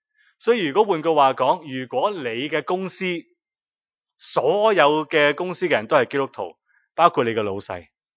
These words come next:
你知道你嘅老細好愛主，你會唔會就好容易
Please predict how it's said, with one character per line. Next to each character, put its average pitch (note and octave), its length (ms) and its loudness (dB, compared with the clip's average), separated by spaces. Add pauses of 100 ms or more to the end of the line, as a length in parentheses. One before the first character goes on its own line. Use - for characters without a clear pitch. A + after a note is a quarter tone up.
(340)
你 C#3+ 220 -2
知 G#3 160 -6
道 F#3 120 4
你 D3+ 60 2
嘅 D3 160 2
老 C#3 140 2
細 C#3+ 120 0
好 C3+ 320 2
愛 B2 100 -2
主， A#2+ 340 -12 (1080)
你 A#2+ 200 -6
會 C#3+ 200 -2
唔 A2 140 -8
會 C3 100 -4
就 A#2+ 140 -2
好 C#3+ 100 -2
容 G#2 280 -6
易 G2+ 300 -14